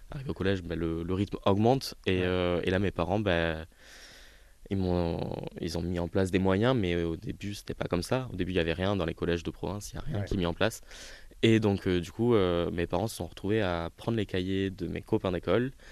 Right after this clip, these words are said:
Speaker 1: et, euh, passer la nuit à recopier à la main, euh, tous mes cours parce que j'avais pas le temps de, enfin, quand j'écrivais, il y avait que la moitié ou un mot sur, euh, un mot sur huit.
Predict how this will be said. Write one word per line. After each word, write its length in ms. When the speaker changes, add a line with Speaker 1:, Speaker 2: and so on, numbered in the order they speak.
Speaker 1:
et, 260
euh, 480
passer 300
la 100
nuit 380
à 240
recopier 580
à 80
la 100
main, 380
euh, 220
tous 100
mes 100
cours 380
parce 180
que 200
j'avais 240
pas 120
le 60
temps 120
de, 220
enfin, 220
quand 160
j'écrivais, 340
il 60
y 40
avait 120
que 120
la 80
moitié 360
ou 160
un 60
mot 160
sur, 240
euh, 40
un 60
mot 120
sur 160
huit. 280